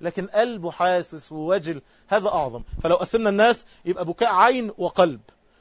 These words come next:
وبعدين بكاء قلب، وبعدين بكاء عين، لأن بكاء العين ده أسهل حاجة ممكن تحصل، إن أنت تقعد بقى واحد قاعد يعمل في عينيه شوية كده لغاية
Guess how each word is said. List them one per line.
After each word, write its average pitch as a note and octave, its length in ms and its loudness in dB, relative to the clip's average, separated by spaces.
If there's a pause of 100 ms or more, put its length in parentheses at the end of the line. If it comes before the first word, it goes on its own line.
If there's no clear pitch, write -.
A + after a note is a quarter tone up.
وبعدين F3 360 -2
بكاء G3+ 320 0
قلب، C4+ 300 6
وبعدين G#3 360 -2
بكاء G3+ 240 0
عين، D3+ 320 0 (480)
لأن F3+ 120 -8
بكاء A3+ 220 0
العين G#3 260 0
ده G#3 220 4 (360)
أسهل G#3+ 260 0
حاجة G3 380 2 (280)
ممكن F3+ 400 -8
تحصل، A3+ 300 -2
إن A#3 60 -12
أنت B3 120 -8
تقعد B3 300 2
بقى B3+ 200 0
واحد A#3 240 -2
قاعد A#3 260 0
يعمل A#3+ 220 -4
في A3 100 -6
عينيه A#3 200 -2
شوية B3 260 0
كده B3 120 -2
لغاية A#3+ 320 0